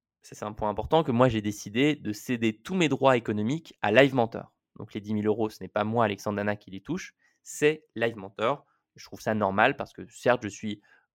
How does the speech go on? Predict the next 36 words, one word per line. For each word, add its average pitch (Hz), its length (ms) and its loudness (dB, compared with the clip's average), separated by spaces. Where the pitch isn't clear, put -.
euh, 98 140 -2
l'auteur 120 680 4
du 104 180 -8
livre, 143 280 -2
mais 104 80 0
au 98 60 0
final, 107 320 4
ce - 140 -8
livre, 104 420 -2
euh, 95 340 0
il 107 100 -4
n'aurait 101 220 -2
jamais 127 260 4
été 113 180 -2
possible 139 420 -8
s'il 113 120 -2
n'y 92 40 0
avait 95 80 -6
pas 113 100 0
toute - 260 -14
une 120 100 -4
équipe - 280 -10
avec 95 240 -8
moi, 135 380 0
cent - 280 -6
salariés 104 440 -2
aujourd'hui, 101 560 -6
mon 110 140 -2
associé 104 400 -2
Anaïs 101 240 -4
Préto, 113 360 -2
qui 135 100 -2
est 98 40 0
la 98 40 -2
directrice 104 300 -2
générale, 104 480 6